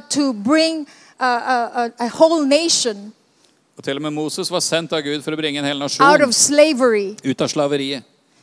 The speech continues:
Speaker 1: because he was sent by the Father.
Speaker 2: Han var
Speaker 1: was
Speaker 2: sendt
Speaker 1: sent
Speaker 2: av
Speaker 1: by
Speaker 2: Faderen.
Speaker 1: God.
Speaker 2: Sendt av Gud.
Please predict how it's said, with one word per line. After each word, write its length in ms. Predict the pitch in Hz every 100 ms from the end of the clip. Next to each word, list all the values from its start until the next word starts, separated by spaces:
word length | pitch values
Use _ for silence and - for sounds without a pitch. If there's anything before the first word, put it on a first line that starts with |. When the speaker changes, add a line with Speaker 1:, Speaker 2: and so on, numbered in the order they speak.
| -
Speaker 1:
because 340 | 247 - 277 285
he 80 | 294
was 160 | 269 240
sent 580 | - 330 294 285 - - _
by 220 | 220 233 240
the 80 | 226
Father. 440 | 240 214 202 180 - _ - 127
Speaker 2:
Han 80 |
var 100 | 139
Speaker 1:
was 80 | 247
Speaker 2:
sendt 140 | 180 330
Speaker 1:
sent 160 | 311
Speaker 2:
av 60 | -
Speaker 1:
by 80 | -
Speaker 2:
Faderen. 400 | 247 240 214 175
Speaker 1:
God. 140 | - -
Speaker 2:
Sendt 300 | - 147 151
av 80 |
Gud. 280 | 143 135 120